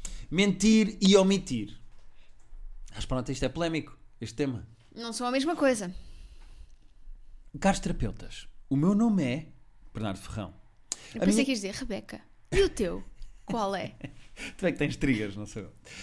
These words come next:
Speaker 1: A minha questão é apenas uma e vem de uma anterior relação que tive e com a qual nos debatíamos várias vezes. A questão, evidentemente. Vai ouvir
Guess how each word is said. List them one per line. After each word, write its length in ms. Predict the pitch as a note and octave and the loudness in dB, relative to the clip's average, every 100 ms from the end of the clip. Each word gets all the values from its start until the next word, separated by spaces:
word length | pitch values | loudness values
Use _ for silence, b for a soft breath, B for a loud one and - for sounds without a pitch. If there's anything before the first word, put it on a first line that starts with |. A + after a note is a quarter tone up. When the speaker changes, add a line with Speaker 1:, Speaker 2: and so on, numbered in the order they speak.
| B B | B B
Speaker 1:
A 80 | F#3 | 4
minha 160 | G#3 A3 | 4 4
questão 260 | - G3+ | 4 6
é 80 | G3 | 6
apenas 380 | F#3 F#3+ F3 F3+ | 6 6 6 4
uma 260 | F3 E3+ E3+ | 2 0 0
e 140 | E3 D3 | 2 2
vem 240 | E3+ E3+ | 2 2
de 100 | D3+ | 2
uma 380 | D3+ D3 C#3 C3+ | 2 2 2 2
anterior 500 | A3 A#3+ A3+ F#3 G3 | 2 4 4 6 4
relação 460 | G#3 F3 D#3+ - C3+ | 2 0 -2 0 -2
que 100 | - | -4
tive 380 | - E3+ D3+ D3+ | -4 -2 -2 -4
e 80 | D3+ | -4
com 200 | D3+ E3+ | 0 2
a 80 | C3+ | 4
qual 280 | D#3 C#3+ D3 | 4 4 4
nos 240 | D#3 D#3 | 4 2
debatíamos 520 | A#2+ C#3 - C#3+ C3 | 2 0 2 0 2
várias 400 | A#2 G3+ A3 C#3+ | 2 2 2 0
vezes. 440 | G#2 F2+ D#2+ - - - B B | -2 -8 -10 -12 -14 -14 B B
A 80 | - | -8
questão, 340 | - - C3 A#2+ | -4 0 0 0
evidentemente. 680 | G#2+ A2+ A2+ A2 E2 - - - B B B B B B B | -2 -2 -4 -8 -14 -16 -18 -20 B B B B B B B
Vai 500 | B2 G3+ A#3 A#3+ - - - | 2 6 6 4 -2 -16 0
ouvir 720 | F3 E3 C3+ E3 E3+ E3 | 2 2 0 -2 -2 -6